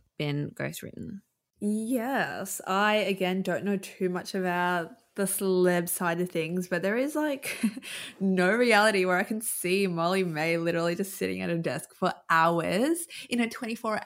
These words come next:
Speaker 2: hours a day, um, writing this mammoth memoir or book, right?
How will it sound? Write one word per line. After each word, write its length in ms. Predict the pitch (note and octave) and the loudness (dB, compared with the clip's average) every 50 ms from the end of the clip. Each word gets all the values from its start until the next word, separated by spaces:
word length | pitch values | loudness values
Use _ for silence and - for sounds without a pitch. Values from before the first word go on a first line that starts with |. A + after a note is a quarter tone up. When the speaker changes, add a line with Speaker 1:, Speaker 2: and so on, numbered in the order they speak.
| - - | -4 -4
Speaker 2:
hours 340 | G3+ G3+ G3+ G3+ G#3 G#3 - - | -2 0 0 0 0 -2 -2 -2
a 40 | G3+ | 0
day, 540 | F#3 F#3+ F3 - - - - G3+ A#3+ - - - - - A#3 - - | 2 4 4 4 4 2 2 2 2 0 -2 -8 -12 -12 -12 -2 2
um, 400 | G3 G3+ G3+ G#3 G3 F#3+ F3+ - | 4 6 8 8 6 6 2 0
writing 680 | F#3 F#3 F#3 G3 - A3 A#3 A#3 - B3+ A#3 A3+ A3 A3+ | 0 2 4 4 4 2 0 -2 -2 -2 -2 0 0 0
this 300 | A3 G#3+ G#3+ - - - _ _ _ - | 0 0 0 -4 -10 -12 _ _ _ 0
mammoth 560 | G3 F#3+ F3+ F3+ G3 G#3 G#3 G#3+ G#3 G#3 - _ - | 2 2 2 2 2 0 0 -2 -2 -6 -12 _ -2
memoir 640 | F#3 F3 E3+ F3+ G3+ G3+ G3+ G3 G3 G3 G3 F#3+ | -2 0 0 0 0 0 0 0 0 0 0 -2
or 120 | - F#3 F3 | -2 -4 -4
book, 440 | - - F#3+ F#3+ F3+ - - - - | -2 0 0 2 2 0 -4 -8 -4
right? 480 | F#3 E3+ D#3+ D#3+ E3 F#3+ A3 B3 - | -2 0 0 0 0 0 -2 -4 -8